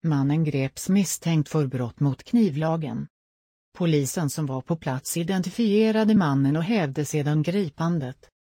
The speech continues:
Han omhändertogs då han på grund av sin fara utgjorde en fara för sig själv och andra.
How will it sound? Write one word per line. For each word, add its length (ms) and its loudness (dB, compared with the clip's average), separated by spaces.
Han 200 4
omhändertogs 800 2
då 180 -2
han 180 0
på 140 2
grund 400 6
av 140 2
sin 280 0
fara 380 0
utgjorde 540 0
en 160 0
fara 400 0
för 140 -4
sig 200 -2
själv 400 -2
och 80 0
andra. 460 0